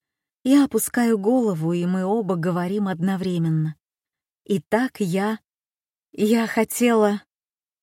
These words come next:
Дин прочищает горло. «Ты первая». Я собираю все свое мужество в кулак и киваю, усаживаясь на диване в полоборота к Дину и подтягивая к груди одно колено.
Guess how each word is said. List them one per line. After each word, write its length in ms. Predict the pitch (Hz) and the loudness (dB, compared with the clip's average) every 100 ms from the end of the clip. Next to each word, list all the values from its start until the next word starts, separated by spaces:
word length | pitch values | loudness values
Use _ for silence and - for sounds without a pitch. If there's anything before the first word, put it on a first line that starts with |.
| _ _ _ _ _ _ _ _ _ | _ _ _ _ _ _ _ _ _
Дин 340 | 180 170 247 | -4 0 0
прочищает 800 | 254 233 - 190 160 - 190 190 | 2 -2 -2 -4 -2 -2 0 -2
горло. 480 | 170 165 165 156 165 - _ _ _ _ _ _ | -2 0 0 -4 -8 -14 _ _ _ _ _ _
«Ты 160 | - 185 | -4 -4
первая». 580 | - 196 175 147 143 147 _ _ _ _ _ _ _ _ _ _ | -2 -2 0 -2 -2 -6 _ _ _ _ _ _ _ _ _ _
Я 300 | - 196 196 | -4 0 0
собираю 600 | 185 - 185 208 214 190 | -2 -2 2 2 2 -2
все 360 | - - 226 208 | -4 -2 0 0
свое 360 | - 185 180 | 0 -2 -2
мужество 600 | 185 196 170 170 - 170 | 0 -2 -2 -4 -4 -6
в 100 | 170 | -8
кулак 480 | - 196 202 233 - | -4 -2 0 0 0
и 100 | 208 | -2
киваю, 640 | 170 226 196 196 151 147 - _ _ _ | -2 -4 -2 0 0 -2 -6 _ _ _
усаживаясь 720 | - 208 - 220 185 175 170 - | -4 -2 0 0 0 -2 -2 -2
на 140 | 185 | -2
диване 500 | 160 180 208 247 202 | 0 -2 0 0 0
в 100 | 165 | -4
полоборота 680 | - 180 175 165 170 220 - | -4 -2 0 -2 -2 -2 -4
к 120 | 185 | -4
Дину 460 | 190 170 175 156 147 - _ _ _ | -4 -2 0 0 -2 -8 _ _ _
и 100 | - | -6
подтягивая 840 | 285 220 208 - 254 226 202 180 180 | -4 -4 -6 -4 -2 0 -2 -2 -2
к 60 | |
груди 440 | 165 185 175 170 226 | -2 -2 -4 -4 -4
одно 340 | 185 160 185 | -2 -2 -4
колено. 560 | - 196 196 170 143 | -4 -6 -4 -2 -4